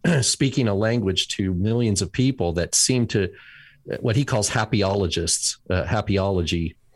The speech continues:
um, that really, eh, there's no future for, for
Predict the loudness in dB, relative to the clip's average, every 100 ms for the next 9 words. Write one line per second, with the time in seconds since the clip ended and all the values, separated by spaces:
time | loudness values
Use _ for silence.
0 | _ _ _ _ _ _ _ -18 -16 -4
1 | -2 0 0 -2 -2 -4 -6 _ -20 -20
2 | _ -8 -8 -8 -2 0 -2 -6 _ -4
3 | -2 0 2 2 2 2 0 0 -4 _
4 | _ _ _ _ _ _ _ _ _ _
5 | -2 -2 -4 -2 0 2 2 2 2 0
6 | -2 0 0 0 -2 0 0 -2 -6 -2
7 | 0 0 -2